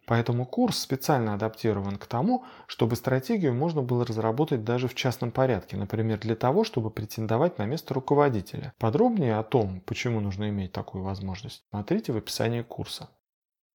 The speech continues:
После того, как мы разработали первоначальную стратегию, то есть фактически сделали программу минимум,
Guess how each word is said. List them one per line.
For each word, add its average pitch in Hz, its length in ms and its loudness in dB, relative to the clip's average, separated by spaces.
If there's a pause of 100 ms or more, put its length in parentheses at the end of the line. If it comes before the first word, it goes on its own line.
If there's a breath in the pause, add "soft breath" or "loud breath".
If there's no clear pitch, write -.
(180)
После 135 220 4
того, 117 260 4
как - 240 -8
мы 117 200 2
разработали 104 680 0
первоначальную 110 880 2
стратегию, 117 640 0
то - 100 -4
есть - 140 0
фактически - 760 -4 (240 loud breath)
сделали 101 460 0
программу 107 500 0
минимум, 95 540 -2